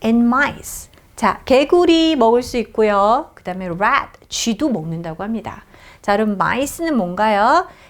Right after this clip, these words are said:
생쥐들, 그쵸? 쥐의, mouse의 복수형이 여러 마리의 mouse를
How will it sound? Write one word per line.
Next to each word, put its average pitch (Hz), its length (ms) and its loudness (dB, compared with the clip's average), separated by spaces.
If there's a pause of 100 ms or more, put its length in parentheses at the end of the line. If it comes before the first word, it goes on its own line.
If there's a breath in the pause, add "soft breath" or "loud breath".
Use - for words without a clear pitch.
생쥐들, 320 1000 0
그쵸? 185 240 -10
쥐의, 226 580 -2
mouse의 277 1200 0
복수형이 202 1080 -4
여러 185 360 0
마리의 175 400 -6
mouse를 160 840 -4